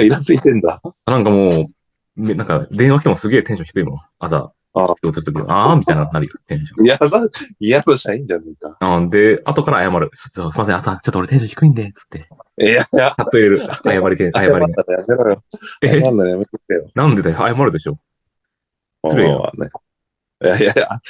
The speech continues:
Speaker 1: 謝るなら最初からちょっと元気ちょっとだけ出しとけよ。
Speaker 2: 無理でしょ、朝。
Speaker 1: 無理か。
Speaker 2: 無理だから、あえて朝はちょっともうしょうがないと。不可抗力や。で、
Speaker 1: なるほどね。
Speaker 2: でもほら、俺、ほら、ちょっと相撲心、一心不乱、小さな大巨人だから、ほら、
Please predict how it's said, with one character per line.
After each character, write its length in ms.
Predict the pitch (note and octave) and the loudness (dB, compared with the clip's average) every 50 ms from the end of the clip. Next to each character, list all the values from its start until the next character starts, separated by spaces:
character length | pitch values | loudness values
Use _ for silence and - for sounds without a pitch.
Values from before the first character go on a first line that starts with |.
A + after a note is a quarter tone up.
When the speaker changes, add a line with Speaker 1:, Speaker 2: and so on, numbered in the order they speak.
| - - - C3 | -18 -10 -8 -4
Speaker 1:
謝 140 | - D#3 D#3 | 0 0 2
る 220 | F3 E3 D3+ C#3+ - | 4 4 4 4 4
な 80 | - | 2
ら 80 | F#2+ G2+ | 0 0
最 160 | - B2 A#2+ | 0 0 -2
初 120 | B2 B2 | -2 -2
か 100 | - C3 | -2 -2
ら 60 | B2 B2 | -2 -2
ち 60 | C#3 | -4
ょ 40 | C3 | -6
っ 20 | |
と 80 | - G2+ | -8 -4
元 200 | - B2 B2+ A#2+ | -4 -4 -4 -6
気 100 | - - | -8 -4
ち 80 | - B2+ | -2 -2
ょ 40 | |
っ 40 | A2 | 2
と 100 | - B2+ | 4 4
だ 80 | A#2+ A#2 | 4 4
け 80 | A#2+ | 2
出 140 | G#2+ A#2+ A#2+ | 2 0 0
し 80 | B2+ - | -2 -2
と 120 | - F2+ | -8 -10
け 120 | - - - | -10 -8 -8
よ。 180 | - - - _ _ _ _ _ - | -8 -8 -10 _ _ _ _ _ -6
Speaker 2:
無 120 | - A#2+ E3 | 0 2 2
理 60 | E3+ | 2
で 60 | A2+ | 2
し 80 | F2 E2 | 0 -2
ょ、 40 | E2+ | -4
朝。 260 | E2 D#2 D#2 C#2+ - - - - - _ _ _ _ _ _ _ _ _ _ _ _ - | -4 -4 -8 -12 -12 -16 -20 -20 -20 _ _ _ _ _ _ _ _ _ _ _ _ -10
Speaker 1:
無 120 | - F#2 F#2 | -4 0 0
理 100 | F2 - | 0 0
か。 300 | - - - - - _ _ _ _ _ _ - | -2 -6 -8 -8 -12 _ _ _ _ _ _ 0
Speaker 2:
無 80 | A#2 | 0
理 60 | B2+ | 0
だ 100 | B2 B2 | 2 0
か 80 | - A#2+ | -2 0
ら、 360 | B2 C#3+ E3+ C#3 F2+ - - | 0 0 0 0 0 -2 -2
あ 80 | F#2+ G2+ | -2 -2
え 100 | G2+ F#2+ | 0 0
て 80 | - | -2
朝 160 | F#2+ G2 - F#2+ | -4 -2 -2 -4
は 60 | F2+ | -4
ち 60 | - | -4
ょ 20 | |
っ 40 | F#2+ | -4
と 60 | - | -4
も 100 | F2 E2+ | -2 -2
う 40 | E2+ | -2
し 80 | - - | -2 0
ょ 60 | B2+ | 0
う 40 | A#2 | 0
が 100 | B2+ C3 | 2 0
な 80 | A#2 | 0
い 60 | F2 D#2 | -2 -2
と。 140 | - - _ _ | -4 -8 _ _
不 80 | _ - | _ -8
可 120 | - A2+ | -8 -6
抗 160 | - - A2 | -2 0 0
力 160 | E2+ D#2 D2+ | 0 0 -2
や。 160 | C#2+ - - - - _ _ _ _ _ _ _ _ _ _ _ _ - | -6 -10 -12 -20 -20 _ _ _ _ _ _ _ _ _ _ _ _ -12
で、 140 | B2 - D#3+ | -4 0 2
Speaker 1:
な 80 | E3+ B2+ | 2 2
る 60 | - | 2
ほ 60 | - | 2
ど 0 | |
ね。 0 | |
Speaker 2:
で 60 | - | 0
も 100 | A#2 G2+ | 0 0
ほ 60 | - - | 2 0
ら、 200 | G2 E2 D2 - | 0 -2 -2 -2
俺、 320 | - G2 F#2+ F#2 - _ _ _ _ | 0 0 2 0 0 _ _ _ _
ほ 80 | - G2+ | -2 -2
ら、 160 | - - _ _ - | -2 -2 _ _ -4
ち 80 | - | -2
ょ 0 | |
っ 20 | D3 | -2
と 80 | C3 | -2
相 100 | F#2+ G2 | -2 -2
撲 220 | F#2 F#2 G2 G2 F2+ | -2 0 -2 -2 -2
心、 300 | - - F#2+ F#2 F2+ D#2 | -2 -4 -2 -2 -2 -4
一 60 | F#2+ | -8
心 220 | - - - G2+ F2 | -8 -4 -4 -4 -2
不 100 | - F#2 | 0 0
乱、 160 | F2+ F2+ E2+ | 0 -2 -2
小 160 | - - G#2 | 0 -2 0
さ 80 | - F2 | 0 0
な 80 | D#2+ | -2
大 160 | D#2 E2+ E2+ | 0 0 0
巨 80 | E2 E2+ | 0 -2
人 120 | D#2 D#2+ | -2 -2
だ 60 | D#2 D2+ | -6 -6
か 80 | C#2+ | -6
ら、 80 | C#2+ D#2 | -8 -8
ほ 80 | D#2+ | -10
ら、 140 | D2+ - - | -12 -12 -14